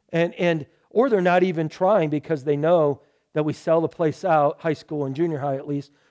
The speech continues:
in, like, ninety minutes. But I remember my buddy Ray Johnston from Bayside Church, which is this, like, massive church up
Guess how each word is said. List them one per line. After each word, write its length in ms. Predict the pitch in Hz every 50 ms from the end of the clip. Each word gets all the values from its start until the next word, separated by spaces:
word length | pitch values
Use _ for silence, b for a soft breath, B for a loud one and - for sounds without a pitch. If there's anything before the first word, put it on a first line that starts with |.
| _
in, 120 | - 156 160
like, 220 | 160 160 151 156
ninety 320 | 151 151 151 160 160 156 147
minutes. 500 | 151 170 185 151 113 _ _ _ _ _ _ _ _ _ _ _ _ _ _ _ _ _ _ _ _ _ _ _ _ -
But 100 | 151 156
I 40 |
remember 340 | 165 170 175 185 190 190 185
my 160 | 170 170 165
buddy 260 | 160 143 175 170 165 156
Ray 200 | 151 165 165 156
Johnston 540 | 139 - 170 170 170 156 - - - 156 131
from 180 | - - 151
Bayside 480 | 127 - 143 170 143 - - 151 139 -
Church, 320 | - 160 147 127 - -
which 160 | 165 151 - 175
is 100 | 143 131
this, 200 | 156 143 - -
like, 200 | 156 139 135 - b b b b b b b b b b b b b -
massive 480 | 190 165 170 156 135 - - 147 - -
church 420 | - - 143 127 123 - - - _ -
up 280 | 151 143 143 _ _